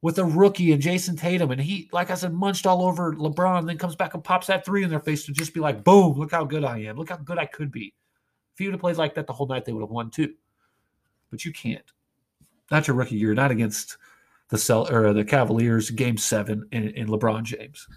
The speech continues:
and the refs. So, like I said, take this one. Don't take it to heart that you lost.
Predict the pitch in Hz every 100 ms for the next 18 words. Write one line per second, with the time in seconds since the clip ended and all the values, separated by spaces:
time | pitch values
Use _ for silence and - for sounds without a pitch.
0 | - _ - 131 120 107 - - - _
1 | _ _ _ _ _ _ _ _ - -
2 | 143 127 - _ - - - - _ -
3 | 151 151 117 - 170 170 190 180 185 170
4 | 165 165 196 214 175 123 120 135 147 143
5 | - 127 113 101 107 151 117 - -